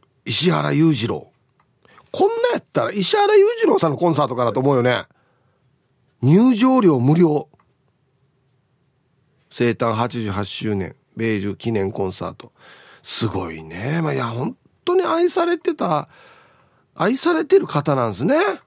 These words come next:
うん。はい。ありがとうございます。すごいね。はい。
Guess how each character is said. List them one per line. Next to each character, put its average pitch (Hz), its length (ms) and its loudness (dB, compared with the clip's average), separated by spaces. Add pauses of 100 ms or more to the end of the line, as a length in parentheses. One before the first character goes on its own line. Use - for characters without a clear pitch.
(380)
う - 20 -16
ん。 - 40 -14
は 120 1800 -8 (260)
い。 - 0 -
あ 92 300 -6 (640)
り 135 40 -10
が 113 140 -2
と 110 100 -6
う 98 80 0
ご 104 60 -2
ざ 117 80 0
い 120 40 -2
ま 123 140 -2
す。 - 160 -14 (340)
す - 140 -14
ご 87 200 -8
い 85 60 -6
ね。 101 240 -6 (1600)
は 87 160 -12
い。 95 80 -14